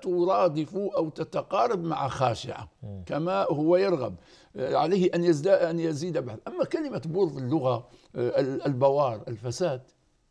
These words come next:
Speaker 1: البوار. آه، عندما يقول الله سبحانه وتعالى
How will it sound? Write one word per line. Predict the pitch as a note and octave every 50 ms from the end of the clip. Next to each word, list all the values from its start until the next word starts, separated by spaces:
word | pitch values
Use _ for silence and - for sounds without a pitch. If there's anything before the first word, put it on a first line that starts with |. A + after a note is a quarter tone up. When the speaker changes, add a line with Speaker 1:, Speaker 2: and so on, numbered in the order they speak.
| _ _ _ -
Speaker 1:
البوار. | - C3+ D3 F#3 - A#3 G#3+ F#3 F3+ F#3 F3+ _ _ _ _ _ _ _ _ _ _ _ _ _ -
آه، | C3 A#2+ B2
عندما | C#3 E3 E3+ D#3+ D#3+ D#3+ D#3
يقول | D3+ D3+ - D#3+ D#3+
الله | D#3+ D#3
سبحانه | C#3 C3 C3+ B2 C#3+ D3 D3+ D3
وتعالى | C#3+ C#3 - C3+ C3 C#3+ D#3+ E3+ F#3+ G3 -